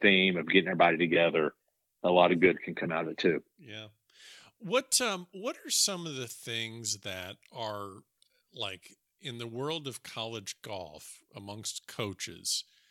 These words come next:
Speaker 2: what's maybe something that's the hot, one of the hot topics right now that the, the average fan of college golf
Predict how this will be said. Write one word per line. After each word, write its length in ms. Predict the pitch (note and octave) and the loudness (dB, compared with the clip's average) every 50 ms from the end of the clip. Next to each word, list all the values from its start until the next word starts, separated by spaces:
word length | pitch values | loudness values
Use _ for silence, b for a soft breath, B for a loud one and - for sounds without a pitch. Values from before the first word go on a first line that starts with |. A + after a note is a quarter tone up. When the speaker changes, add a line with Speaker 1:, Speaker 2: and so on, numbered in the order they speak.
| _ _ _ _ _ _ _ _ _ | _ _ _ _ _ _ _ _ _
Speaker 2:
what's 440 | _ - C3 C#3+ G#3+ B3 - - - | _ -14 -10 -10 -8 -4 -2 -2 -2
maybe 340 | G#3+ G#3+ G3+ F3+ D3+ D3+ B2+ | -2 -4 -6 -6 -6 -4 0
something 640 | - - - - C#3 B2 B2+ B2+ - B2+ A2+ A2 | 2 2 2 2 0 -4 -8 -10 -10 -10 -10 -8
that's 360 | G#2 G#2 G2+ G2 - - - - _ _ _ _ _ _ _ _ _ _ _ _ C#3 | -8 -8 -8 -4 -4 -4 -4 -4 _ _ _ _ _ _ _ _ _ _ _ _ -8
the 120 | A2+ A#2+ - | -6 -6 -6
hot, 420 | - - C3 B2+ B2 E3+ - - - | -6 -6 -6 -8 -8 -8 -12 -14 -14
one 280 | E3+ F3 B2+ B2 C#3+ C#3+ | -14 -14 -10 -8 -8 -8
of 100 | C#3 B2+ | -4 -4
the 80 | B2 | -4
hot 320 | G#2 - B2 A2+ A2+ - - | -4 -4 -8 -10 -10 -10 -10
topics 540 | - - G#2+ G#2 A2 - A#2+ G#2 - - - | -8 -6 -6 -6 -6 -8 -10 -8 -8 -8 -6
right 240 | G#2+ F#2+ G2 - | -6 -8 -10 -10
now 340 | A#2+ A2 G2+ G2 G2 G2 G2 F#2+ | -8 -8 -6 -6 -6 -8 -10 -10
that 320 | G2+ G#2+ G2+ G2+ - B2+ C3 | -8 -8 -8 -8 -8 -10 -12
the, 280 | A#2+ A2 A2 A2+ - _ _ | -12 -10 -10 -12 -14 _ _
the 240 | - A#2 A2 F#2+ - _ - | -20 -18 -18 -18 -16 _ -8
average 540 | A#2 A#2 C3 C3 B2 B2 A#2 G#2+ G2+ - - | -6 -6 -6 -6 -8 -10 -10 -6 -6 -6 -6
fan 400 | - - A2+ G#2 G#2 G#2+ G#2 G2+ | -6 -6 -8 -6 -6 -8 -10 -12
of 140 | F#2 - | -14 -16
college 480 | - - A2 G2+ G2+ G2 G2 F2+ - - | -12 -8 -8 -6 -6 -8 -8 -10 -10 -10
golf 480 | - A2 G2 F#2 F#2 F2+ F2 - - | -8 -8 -6 -6 -6 -8 -10 -12 -14